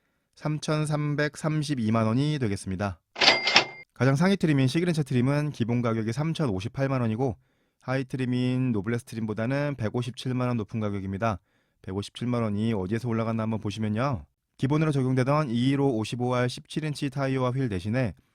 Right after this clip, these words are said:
시그니처 트림에는 이 삼오 사십오 알 십팔 인치 타이어와 휠이 들어가고요.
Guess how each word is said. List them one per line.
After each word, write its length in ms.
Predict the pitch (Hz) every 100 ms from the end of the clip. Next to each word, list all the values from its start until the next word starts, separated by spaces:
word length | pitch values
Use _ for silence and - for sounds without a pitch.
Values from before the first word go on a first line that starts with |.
| _ _ _ _
시그니처 380 | - 147 151 147
트림에는 720 | 147 135 120 117 127 131 104
이 120 | 95
삼오 420 | 101 123 123 131
사십오 500 | 127 135 139 131 123
알 240 | 127 139 143
십팔 340 | - - 160
인치 160 | 156 151
타이어와 500 | 151 135 127 123 120
휠이 320 | 139 127 127
들어가고요. 580 | 110 95 90 101 143